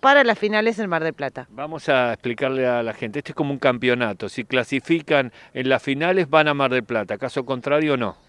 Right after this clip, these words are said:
Speaker 1: Exactamente,
Speaker 2: Ahí.
Speaker 1: si ganan cuart-, eh, perdón, octavos, ganan cuartos,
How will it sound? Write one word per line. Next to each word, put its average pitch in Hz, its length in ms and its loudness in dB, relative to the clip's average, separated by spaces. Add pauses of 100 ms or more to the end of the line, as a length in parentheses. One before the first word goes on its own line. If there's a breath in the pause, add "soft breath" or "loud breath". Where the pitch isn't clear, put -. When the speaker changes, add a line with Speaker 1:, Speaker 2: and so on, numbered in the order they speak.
(160)
Speaker 1:
Exactamente, 202 840 4
Speaker 2:
Ahí. 160 60 4
Speaker 1:
si 170 560 -2
ganan 175 400 6
cuart-, 247 440 6
eh, 190 180 2
perdón, 190 420 4
octavos, 175 520 6
ganan 190 320 2
cuartos, 349 600 8